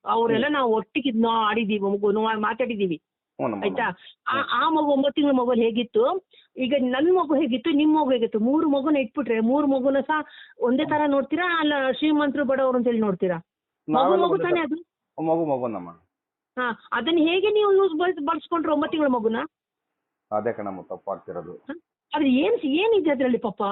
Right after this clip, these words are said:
Speaker 2: ಇವಾಗ ಅವ್ರು
Speaker 1: ಅದ್ಕೇನು
Speaker 2: ಅಲ್ಲಮ್ಮ.
Speaker 1: ಗೊತ್ತಿದೆ?
Speaker 2: ಅಲ್ಲ, ಈಗ ನಾವು ಅವ್ರ ಮೇಲೆ ತಪ್ಪು ಹೊರಿಸ್ತಾ ಇಲ್ಲ. ಅಕಸ್ಮಾತ್ ಅವ್ರು ಸತ್ಯವಂತರಾಗಿದ್ರೆ ಬಂದು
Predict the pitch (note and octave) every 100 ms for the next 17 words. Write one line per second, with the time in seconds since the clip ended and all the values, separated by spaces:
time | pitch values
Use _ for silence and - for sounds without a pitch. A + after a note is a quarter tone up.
0 | A3 B3 _ _ - D#3 F3 F3 F4 F#4+
1 | C#4 D#4 - F#4+ F#4 D#4+ A#3+ - _ _
2 | _ _ C3 D3 D3 D#3 D3+ C#3+ C3+ C3
3 | C#3+ - A#2+ - B2+ B2+ A2+ G2 F2 B2
4 | B2+ D#3+ E3 D#3+ D3 C#3 B2 A#2 - C#3+
5 | - D#3+ D3+ B2 A2 G2 C3 C#3 F#3 F#3+
6 | E3+ D#3 C#3+